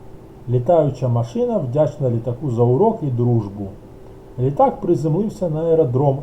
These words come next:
і випустив машину. Вона поїхала до винахідника і розповіла йому про свою пригоду.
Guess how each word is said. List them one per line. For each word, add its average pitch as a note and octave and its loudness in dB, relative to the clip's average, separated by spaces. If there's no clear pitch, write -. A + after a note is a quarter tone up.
і C3+ -2
випустив E3 -2
машину. A#2+ -4
Вона F3 2
поїхала F3 2
до C#3+ -2
винахідника F3 -2
і G#3 0
розповіла E3+ 2
йому C3+ 0
про B2 -4
свою D#3 0
пригоду. G#2+ -2